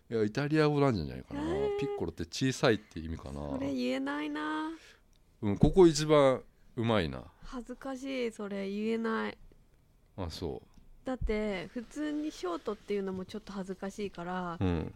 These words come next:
Speaker 2: 「一番小さいやつください」っていう。
Speaker 1: あー、そうなんだ。
Speaker 2: うん。
Speaker 1: あ、言えないんだ。
Speaker 2: 言えない。
Speaker 1: うん。
Speaker 2: あと、先生、さっきからずっと、
Speaker 1: うん。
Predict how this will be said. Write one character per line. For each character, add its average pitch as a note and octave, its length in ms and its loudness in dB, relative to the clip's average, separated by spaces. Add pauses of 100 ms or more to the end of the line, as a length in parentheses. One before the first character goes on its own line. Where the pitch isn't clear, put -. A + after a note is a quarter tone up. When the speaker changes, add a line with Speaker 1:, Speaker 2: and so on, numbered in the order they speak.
(120)
Speaker 2:
「一 B3 180 -10
番 C4 200 -4
小 C4 240 -8
さ C#4 160 -10
い A3+ 60 -4
や F#3+ 80 -4
つ - 120 -16
く F3+ 100 -8
だ G#3+ 120 -6
さ C4 160 -4
い」 G#3+ 60 0
っ - 20 -
て - 160 -10
い G3+ 100 0
う。 G#3+ 80 -4 (640)
Speaker 1:
あ A2 60 2
ー、 A2 480 6
そ D3 180 2
う G#2 40 4
な D2+ 100 2
ん D2 80 -4
だ。 C#2 80 -4
Speaker 2:
う C4 120 -4
ん。 G#3 380 -4 (640)
Speaker 1:
あ、 G#2 60 -2
言 B2+ 200 6
え D#3+ 40 10
な E3 140 8
い A#2+ 40 8
ん F2+ 60 4
だ。 - 120 -6 (100)
Speaker 2:
言 A#3 100 -4
え A#3+ 80 -2
な A#3 280 -6
い。 - 120 -12
Speaker 1:
う G2 60 -4
ん。 F#2 120 0
Speaker 2:
あ F#2 140 -2
と、 G#3+ 420 -2 (260)
先 C4+ 220 -12
生、 C4 200 -12 (140)
さ B3 100 -12
っ A3 40 -10
き - 100 -20
か G3 80 -6
ら F3+ 60 -6
ず E3+ 100 -12
っ - 20 -18
と、 F#3+ 400 -6 (100)
Speaker 1:
う G2+ 60 -2
ん。 F2 320 -2